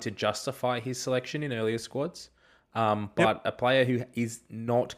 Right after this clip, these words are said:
Speaker 1: currently in the squads and I think would do a lot for his game would be Tane Edmed. I think he'd learn a lot.
Speaker 2: Yeah,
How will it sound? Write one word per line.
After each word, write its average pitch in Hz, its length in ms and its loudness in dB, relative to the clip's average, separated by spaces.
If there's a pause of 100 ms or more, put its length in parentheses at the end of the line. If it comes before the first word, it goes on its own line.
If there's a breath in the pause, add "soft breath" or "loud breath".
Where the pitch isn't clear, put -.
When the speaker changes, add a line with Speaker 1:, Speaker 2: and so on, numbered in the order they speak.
Speaker 1:
currently 104 360 -2
in 104 100 -2
the 101 60 -4
squads 110 460 0
and 101 100 -2
I 98 60 -2
think 101 240 -6
would 98 120 -6
do 104 220 0
a 101 60 0 (100)
lot 101 220 -2 (460)
for 110 200 2
his 104 160 -2
game 101 360 -4
would 98 120 -6
be 98 140 -4
Tane 95 260 -10
Edmed. 95 380 -8
I 104 40 -16
think 101 240 -12
he'd 98 140 -8
learn 95 160 -6
a 95 80 -4
lot. 98 160 -4
Speaker 2:
Yeah, 98 280 2